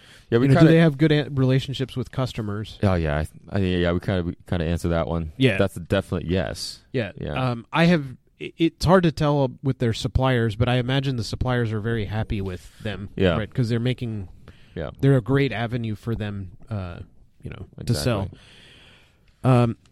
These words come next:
Speaker 2: and
Speaker 1: Well
Speaker 2: employees, regulatory, any, any issues there?
Speaker 1: No, I, I didn't see any red flags around there. Um, although I wanted, I do wanna say this about suppliers. I think it's the case for pretty much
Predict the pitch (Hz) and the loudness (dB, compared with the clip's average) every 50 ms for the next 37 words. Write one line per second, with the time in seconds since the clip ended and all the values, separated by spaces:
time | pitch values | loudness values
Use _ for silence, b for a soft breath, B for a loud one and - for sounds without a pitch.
0 | _ _ _ _ - - - 127 135 127 123 123 117 113 - - _ _ _ _ | _ _ _ _ -20 -6 0 2 4 4 6 4 4 2 0 -4 _ _ _ _
1 | _ - - 123 123 - 147 151 170 170 175 185 185 170 156 - - - _ 131 | _ 2 2 4 4 4 4 6 4 4 4 2 -2 -6 -8 -12 -20 -20 _ -14
2 | 127 135 143 143 147 151 156 143 - 151 151 151 151 151 151 147 117 - - - | -8 -6 -4 -2 0 -2 -2 -2 -2 -2 0 0 0 0 0 -2 -4 -6 -8 -4
3 | 127 135 131 127 123 - - 131 135 127 120 127 127 - - 135 131 120 120 127 | -2 0 0 0 0 -2 -4 -2 0 2 2 2 2 2 2 2 2 2 2 2
4 | 131 135 139 135 123 131 135 143 143 139 135 127 - - - 123 131 143 143 131 | 2 2 2 0 0 2 2 4 4 4 2 2 2 0 0 0 2 2 0 0
5 | - 135 127 123 113 101 104 101 - - 101 95 92 85 90 87 85 85 85 85 | -2 0 0 2 2 2 2 0 0 0 0 0 0 0 0 -2 -2 0 0 -2
6 | 82 80 78 78 78 - _ _ - _ - 87 82 85 82 - 113 127 147 139 | -2 -2 -4 -6 -8 -10 _ _ -14 _ -4 -4 -4 0 0 0 2 4 4 4
7 | 123 117 120 135 135 127 110 - 101 104 95 117 131 131 120 110 95 - 95 92 | 4 4 4 2 0 0 -4 -4 -4 -2 0 0 0 0 0 -2 -2 -2 -2 -2
8 | 85 90 107 107 - - - 85 87 - - - 90 - - 95 98 95 90 87 | 0 0 -2 -4 -4 -4 -4 -4 -4 -4 -6 -8 -8 -4 -2 -2 0 0 0 0
9 | 85 82 - - 110 110 - 113 120 107 - _ - - - - - - 143 127 | -2 -2 -2 -2 -2 -2 -2 -2 -4 -4 -6 _ -10 -10 -10 -10 -4 -2 -2 -2
10 | 123 120 - - 104 101 95 90 - _ - - 139 160 160 123 - | -2 -2 -4 -4 -4 -2 -2 -4 -6 _ -8 -6 -4 -4 -4 -4 -6